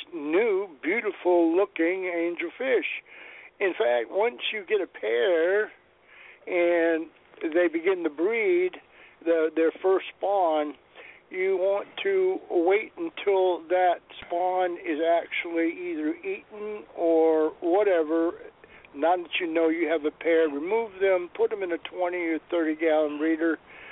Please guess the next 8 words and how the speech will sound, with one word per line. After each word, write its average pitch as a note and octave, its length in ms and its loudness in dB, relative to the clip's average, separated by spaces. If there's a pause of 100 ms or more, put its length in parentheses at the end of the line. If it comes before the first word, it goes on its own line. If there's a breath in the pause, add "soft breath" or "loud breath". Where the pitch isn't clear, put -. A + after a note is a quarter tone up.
(400 loud breath)
and, D#3+ 520 2 (180)
uh, C#3+ 380 2 (120)
put F#3 140 0 (100)
some D#3+ 200 -4
nice E3+ 300 2 (120)
high D3+ 520 0 (480 loud breath)
broadleaf F3 640 2 (160)
plants F#3 420 2